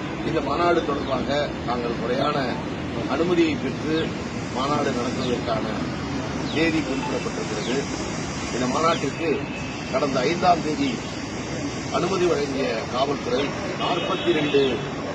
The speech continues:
நிபந்தனைகளுடன் இந்த மாநாட்டை நடத்துவதற்கான அனுமதியை வழங்கியிருக்கிறது. எனவே, இதற்கான முழுமையான ஏற்பாடுகள் செய்திருக்கக்கூடிய வேளையில் இந்த வழக்கு தொடரப்பட்டிருக்கிறது.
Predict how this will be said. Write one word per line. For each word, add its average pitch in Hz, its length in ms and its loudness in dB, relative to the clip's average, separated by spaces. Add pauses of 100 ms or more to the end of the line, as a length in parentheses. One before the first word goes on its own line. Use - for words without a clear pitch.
(100)
நிபந்தனைகளுடன் 151 720 2 (440)
இந்த 131 140 2 (100)
மாநாட்டை 143 460 2
நடத்துவதற்கான 120 680 0 (140)
அனுமதியை 135 500 0
வழங்கியிருக்கிறது. 110 720 -2 (680)
எனவே, 160 360 2
இதற்கான 139 600 0 (600)
முழுமையான 175 500 2
ஏற்பாடுகள் 160 580 2
செய்திருக்கக்கூடிய 127 680 -2
வேளையில் 131 380 0
இந்த 120 180 0
வழக்கு 120 340 0
தொடரப்பட்டிருக்கிறது. 110 880 -4